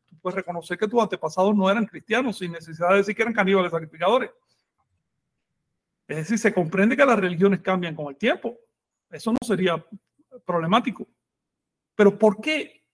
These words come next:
ese interés de las instituciones culturales del país, de las, eh, financiadas con el dinero público, eh, de básicamente decir, los antiguos eran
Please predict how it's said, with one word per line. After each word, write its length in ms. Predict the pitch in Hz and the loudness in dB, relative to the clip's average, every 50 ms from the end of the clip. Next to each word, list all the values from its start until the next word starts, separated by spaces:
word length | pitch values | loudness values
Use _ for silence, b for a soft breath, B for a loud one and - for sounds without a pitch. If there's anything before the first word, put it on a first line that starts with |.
| _ | _
ese 340 | - 262 254 - - 240 - - | -6 -6 -6 -6 -10 -10 -2 0
interés 680 | 240 226 208 - - 190 185 208 214 - - - _ - | 2 2 2 2 2 2 2 2 2 0 -6 -14 _ -4
de 80 | 180 | -4
las 120 | 170 165 170 | -4 -2 -4
instituciones 580 | 170 165 - 170 160 175 156 - 220 214 202 | -6 -8 -10 -10 -10 -6 -4 -2 -2 -2 0
culturales 500 | - 196 165 160 180 175 196 190 180 175 | -2 -4 -4 -2 0 0 2 2 2 0
del 100 | 160 156 156 | -2 -4 -2
país, 360 | - 170 214 226 226 - - _ _ _ _ _ _ _ _ _ _ _ _ _ _ | -2 -2 -2 -2 -4 -10 -20 _ _ _ _ _ _ _ _ _ _ _ _ _ _
de 140 | - 156 175 | -4 0 2
las, 280 | 196 220 247 254 - 440 508 - 679 - | 4 4 4 2 -2 -8 -8 -4 0 2
eh, 440 | 190 180 175 175 170 165 165 165 160 160 | 2 4 4 2 2 0 -2 -2 -4 -4
financiadas 580 | - 214 202 196 180 170 170 214 214 240 247 - | -2 0 2 2 2 0 0 2 2 2 2 0
con 140 | - 185 | -2 -4
el 80 | 175 160 | -4 -4
dinero 480 | 165 165 175 185 185 175 160 156 143 - | -4 -4 -2 -2 -2 -2 -4 -6 -8 -10
público, 440 | _ 165 151 135 131 - - 196 247 - _ _ _ _ _ _ _ _ - | _ -14 -14 -14 -14 -12 -10 -12 -12 -12 _ _ _ _ _ _ _ _ -6
eh, 400 | 180 165 165 156 - - 160 - _ _ _ _ _ | -4 -2 -2 -2 -4 -6 -10 -18 _ _ _ _ _
de 580 | - 156 151 196 226 233 233 233 - - _ _ _ _ _ _ _ _ _ _ _ _ _ _ _ _ _ _ _ _ _ _ _ _ _ _ _ _ | -4 2 4 6 6 6 4 2 -4 -12 _ _ _ _ _ _ _ _ _ _ _ _ _ _ _ _ _ _ _ _ _ _ _ _ _ _ _ _
básicamente 880 | 220 233 214 185 180 190 208 208 - 226 - 240 233 226 240 247 240 233 | -18 -16 -14 -4 0 0 0 0 -2 0 2 2 4 4 2 2 4 4
decir, 340 | 208 202 - 226 208 190 | 2 2 2 0 -2 -2
los 320 | 202 196 170 165 160 160 - | -2 -4 -2 -2 -2 -2 -2
antiguos 460 | 175 170 160 - 262 262 285 247 262 | -4 -4 -2 -2 0 2 4 4 6
eran 180 | 262 240 208 | 6 6 4